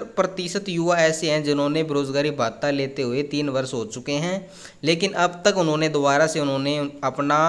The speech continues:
इसका नवीनीकरण नहीं कराया है। विभाग अब इन सभी युवाओं को छटनी कर रहा है प्यारे साथियों। ठीक दोस्तों, ध्यान से देख लेना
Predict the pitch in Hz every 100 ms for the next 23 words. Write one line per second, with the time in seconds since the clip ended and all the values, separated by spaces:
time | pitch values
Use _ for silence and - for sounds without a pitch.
0 | 175 - - - - - 165 - 202 175
1 | 160 156 151 156 143 139 160 165 160 170
2 | 185 156 131 127 165 160 156 160 175 -
3 | 196 175 151 190 220 196 156 147 147 151
4 | 165 165 143 143 175 262 - - - -
5 | 151 135 120 113 113 107 120 107 113 117
6 | 190 196 214 175 147 143 165 196 185 175
7 | 175 180